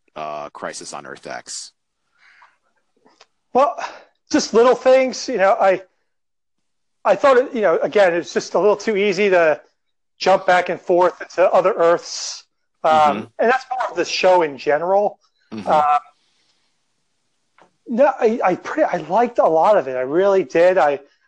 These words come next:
Speaker 2: again, I'm not a big fan of Supergirl's show, but I mean, it's,
Speaker 1: Mm-hmm.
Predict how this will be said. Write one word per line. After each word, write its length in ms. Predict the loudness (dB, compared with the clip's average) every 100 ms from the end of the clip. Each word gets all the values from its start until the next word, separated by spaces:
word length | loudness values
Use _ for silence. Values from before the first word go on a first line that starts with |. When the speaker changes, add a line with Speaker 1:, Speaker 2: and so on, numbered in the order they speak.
| -6
Speaker 2:
again, 340 | 0 4 4
I'm 120 | 4
not 220 | 2 2 4
a 300 | 2 0 -4 _ _ -20 _ _ _ _ _ _
big 200 | 2 2
fan 340 | 0 2 4 2
of 60 |
Supergirl's 640 | -2 -6 -4 0 2 0 0
show, 320 | 2 2 2
but 160 | 0
I 60 | 0
mean, 120 | -2
it's, 100 | -2
Speaker 1:
Mm-hmm. 240 | 0 0